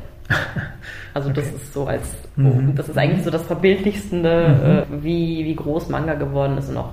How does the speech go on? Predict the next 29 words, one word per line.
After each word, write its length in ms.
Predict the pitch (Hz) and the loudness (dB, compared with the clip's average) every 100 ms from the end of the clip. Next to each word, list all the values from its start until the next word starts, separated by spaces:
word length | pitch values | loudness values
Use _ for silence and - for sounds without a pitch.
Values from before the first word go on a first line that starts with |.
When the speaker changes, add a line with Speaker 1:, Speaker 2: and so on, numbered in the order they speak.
| - - - - | -10 -12 -12 -10
Speaker 2:
wie 500 | 139 135 135 135 131 | -6 -4 -2 -2 -2
aufgenommen 840 | 92 139 - - 151 143 131 135 | -2 -2 -6 -4 -2 0 0 -2
es 160 | 127 - | -4 -6
ist 180 | - - | -8 -4
in 140 | 135 | -4
der 200 | 131 127 | -4 -4
allgemeinen 480 | 135 135 135 131 139 | -4 -2 -2 -2 -4
Gesellschaft. 720 | 139 135 127 127 - 123 - - - - - - - | -4 -4 -4 -6 -8 -8 -10 -14 -16 -16 -18 -20 -6
Speaker 1:
Was 200 | - 151 | 0 2
denkst 420 | - 123 - - - | 4 4 2 -2 0
du, 380 | 147 160 170 165 | 2 4 6 6
würde 280 | 123 139 143 | 6 6 6
der 140 | 139 | 4
Manga-Szene 1200 | 127 117 98 113 143 - - - 113 123 135 139 143 | 4 4 2 2 2 0 -4 2 4 6 8 6 6
am 120 | 135 | 4
meisten 420 | 120 107 113 - 131 | 4 2 0 0 4
helfen? 360 | 117 113 - | 6 4 2
Also 180 | 120 - | 0 0
einerseits 680 | 92 110 120 123 120 - - | 0 2 2 2 2 0 -2
so 300 | 117 110 110 | 2 2 2
vielleicht 580 | - 120 - - - - | 0 -2 -2 -6 -12 -8
gesellschaftlich, 760 | - - 117 139 196 - - - | -8 -4 -2 -2 -4 -4 -4 -4
also 140 | - 104 | -4 -2
allgemein 640 | 101 127 165 156 156 156 | -2 -2 2 4 6 4
und 240 | 135 - | 2 -2
andererseits 960 | - 120 139 139 135 131 - - - - | -4 -2 -2 0 -2 -2 -6 -8 -10 -12
künstlerisch. 760 | - 151 151 - 117 110 113 156 | 0 2 2 0 0 0 -2 -4
Also 180 | 120 | -2
was, 220 | 117 120 | -2 -2